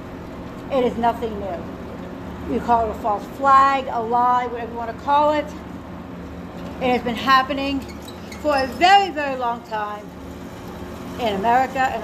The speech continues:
around the world. Now you might say, "Why? Why lie?" It is no,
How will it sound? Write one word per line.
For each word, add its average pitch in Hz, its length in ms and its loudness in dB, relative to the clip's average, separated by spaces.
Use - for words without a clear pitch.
around 180 180 -4
the 170 140 -6
world. 180 220 -8
Now 320 140 8
you 320 140 6
might 330 260 4
say, 254 220 -2
"Why? 196 360 -6
Why 349 280 10
lie?" 302 600 0
It 254 140 -4
is 262 160 -8
no, 269 440 2